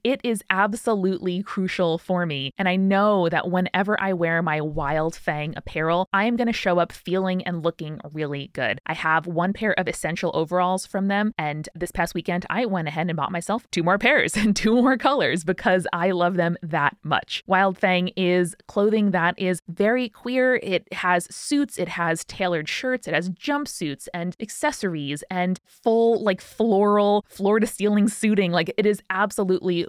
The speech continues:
gorgeous. And they are made for people of all genders, all body types. Uh, specifically for those of us with boobs, it can be really hard to find suiting that is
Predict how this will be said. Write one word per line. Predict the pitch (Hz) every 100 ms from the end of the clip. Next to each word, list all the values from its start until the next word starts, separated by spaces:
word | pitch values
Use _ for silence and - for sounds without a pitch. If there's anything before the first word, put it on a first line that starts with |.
| 165
gorgeous. | 170 160 - - -
And | 196 180 175 180 -
they | 190 196 208 208 208 196
are | 208
made | 196 202 208 226 208
for | - 220 208 208 208 -
people | 214 233 214 -
of | 196 202 185 -
all | 240
genders, | 269 269 277 -
all | 269
body | 254 254 277
types. | - - - -
Uh, | 190
specifically | 175 - 233 214 220
for | 226 185
those | 190
of | 190
us | 196
with | 180 175
boobs, | 190 202 190
it |
can | 196
be | 185
really | 196 320
hard | 302 196 202
to | 196
find | - 165 175 175
suiting | - - 170 190 214 226 -
that | 165 160 -
is | 196 170 165